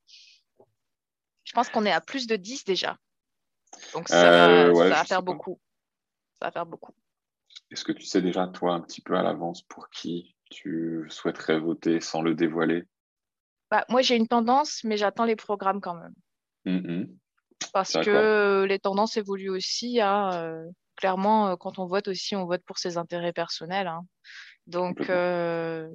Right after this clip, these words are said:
Speaker 1: je sais que j'ai une tendance et, bah, j'aime bien penser à l'écologie, mais j'aimerais,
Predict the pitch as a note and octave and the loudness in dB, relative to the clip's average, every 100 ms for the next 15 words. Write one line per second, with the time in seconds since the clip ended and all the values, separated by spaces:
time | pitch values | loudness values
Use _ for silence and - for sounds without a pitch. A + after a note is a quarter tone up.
0 | F#3 G#3 G#3 A3+ - G3 - C4 A#3 G3+ | -18 -20 -20 -16 -6 -4 -2 0 0 -2
1 | F#3 F#3+ G#3+ A3 G#3+ G3 F#3+ G3+ G#3 G#3+ | -2 -2 -2 -2 -2 -2 0 2 0 -2
2 | F#3 F3+ E3+ F3+ F#3 F#3 G3 G3 G3 F#3 | -6 -6 -4 -4 -4 -6 -8 -8 -6 -6
3 | F3+ F3+ F3 E3+ F3 G#3 _ _ _ _ | -6 -6 -6 -6 -8 -14 _ _ _ _
4 | _ - F#3+ G3 G3+ G#3+ G#3+ G#3+ F#3+ - | _ -10 -4 0 2 4 2 2 -2 -6